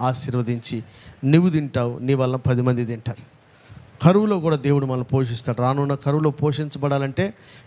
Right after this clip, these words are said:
ఎచ్చుకు ఏం చేయమని చెప్పట్లే, శాప-, శాపం వచ్చే దగ్గర ముట్టకుండా ఉంటే చాలు. ఎవరైనా ఆపదలో ఉన్న వాళ్ళు చూసి కళ్ళు మూసుకుంటే, బీదను చూసి కళ్ళు మూసుకుంటే ఏమవుతుందట?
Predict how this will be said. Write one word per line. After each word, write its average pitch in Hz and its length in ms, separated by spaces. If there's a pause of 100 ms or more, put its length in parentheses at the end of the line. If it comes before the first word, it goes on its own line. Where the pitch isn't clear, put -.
ఎచ్చుకు 185 420
ఏం 185 140
చేయమని 165 380
చెప్పట్లే, 135 460 (880)
శాప-, 139 380
శాపం 165 440
వచ్చే 156 260
దగ్గర 135 220
ముట్టకుండా 143 480
ఉంటే 185 280 (840)
చాలు. 117 160 (640)
ఎవరైనా 151 380
ఆపదలో 160 520
ఉన్న 147 120
వాళ్ళు 139 180
చూసి 135 180 (200)
కళ్ళు 196 220
మూసుకుంటే, 151 520
బీదను 165 460
చూసి 143 240
కళ్ళు 156 240
మూసుకుంటే 147 400
ఏమవుతుందట? 151 560